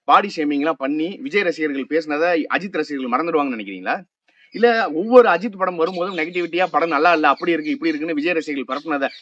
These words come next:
அஜித் ரசிகர்கள் மறந்துடுவாங்களா? இப்படி பல ரசிகர்கள்ட்ட நீங்க வம்பு இழுத்து வச்சிருக்கீங்க. ரஜினி ரசிகர்கள்ட்ட வம்பு இழுத்து வச்சிருக்கீங்க,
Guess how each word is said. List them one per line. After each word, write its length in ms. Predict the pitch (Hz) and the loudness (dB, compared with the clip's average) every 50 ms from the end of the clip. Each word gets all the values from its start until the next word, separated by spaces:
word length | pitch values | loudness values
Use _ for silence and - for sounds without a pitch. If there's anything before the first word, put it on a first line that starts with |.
| _ - 135 | _ -4 -4
அஜித் 240 | 165 185 214 175 175 | -4 -4 -4 -4 -4
ரசிகர்கள் 440 | 151 - 165 151 139 131 117 117 | -4 -2 -4 -6 -4 -4 -4 -4
மறந்துடுவாங்களா? 480 | 135 151 156 135 117 107 104 110 143 190 202 _ _ _ _ _ _ _ _ _ _ _ - _ _ _ _ | -4 -4 -2 -4 -4 -4 -2 -4 -4 -4 -6 _ _ _ _ _ _ _ _ _ _ _ -20 _ _ _ _
இப்படி 280 | - - - 240 - - | -14 -8 -4 -4 -6 0
பல 280 | - 143 180 214 190 | 2 4 4 4 4
ரசிகர்கள்ட்ட 400 | 185 - 233 226 214 208 190 180 | 2 0 0 0 0 0 -2 0
நீங்க 160 | 175 165 151 143 | -2 0 0 0
வம்பு 220 | 147 170 175 160 | 0 2 2 0
இழுத்து 140 | 135 123 127 | 0 0 -6
வச்சிருக்கீங்க. 300 | 117 131 113 107 107 95 | -8 -8 -8 -8 -8 -8
ரஜினி 260 | 95 113 131 147 139 | -6 -4 -2 0 0
ரசிகர்கள்ட்ட 320 | 131 131 139 143 139 170 | -2 -2 -4 -6 -6 -4
வம்பு 260 | 202 185 185 185 190 180 | -2 -2 -2 -2 -4 -4
இழுத்து 120 | 170 180 | -4 -6
வச்சிருக்கீங்க, 440 | 165 165 175 170 170 175 170 165 | -6 -6 -8 -8 -6 -4 -4 -4